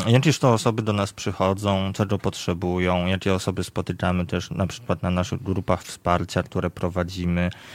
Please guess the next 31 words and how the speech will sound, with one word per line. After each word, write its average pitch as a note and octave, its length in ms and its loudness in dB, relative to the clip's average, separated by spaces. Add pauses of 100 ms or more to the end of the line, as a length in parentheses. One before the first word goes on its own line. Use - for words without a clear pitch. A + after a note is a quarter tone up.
(300)
bo F#2+ 240 2
też, - 320 2
y, A#2 40 -2 (300)
akurat G#2+ 340 2
właśnie G#2+ 500 4
takie B2 240 4
spotkania F#2+ 500 2
są G2 180 0
dla F#2+ 140 2
nas F#2+ 180 0
jakimś F#2+ 300 -2
ważnym F#2 360 2
źródłem F#2 500 0 (500)
oglądu F#2+ 500 4
tego, F2 580 2 (160)
mm, E2+ 720 0
czego F2+ 280 -2
społeczność F2+ 580 -2
potrzebuje, G2 960 4
jak F2+ 180 0
możemy F2 300 0
na F2 120 0
to E2+ 140 -2
odpowiadać. F#2 960 2 (160)
To F#2 120 0
są F2+ 240 0
te F2 260 2 (540)
miejsca, G2+ 420 4
na F#2+ 320 0
których F#2 340 -2
słyszymy, G2+ 640 2